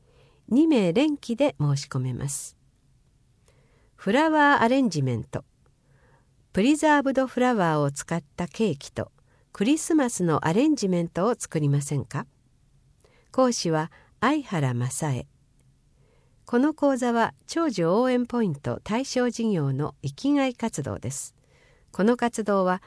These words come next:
七十五歳以上の方は一ポイントとなります。十一月十二日、十九日、二十六日、いずれも金曜の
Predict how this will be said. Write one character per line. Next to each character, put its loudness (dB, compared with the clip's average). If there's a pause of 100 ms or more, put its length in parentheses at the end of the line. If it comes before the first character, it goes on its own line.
(200)
七 2
十 2
五 0
歳 0
以 -2
上 -2
の -2
方 -6
は -2 (100)
一 -6
ポ -2
イ -2
ン -4
ト -8
と -4
な -2
り -6
ま -6
す。 -14 (1200)
十 2
一 -2
月 -2
十 0
二 0
日、 -6 (360)
十 2
九 -6
日、 -4 (420)
二 4
十 -2
六 -4
日、 -4 (500)
い -2
ず 0
れ 0
も 4
金 2
曜 2
の -2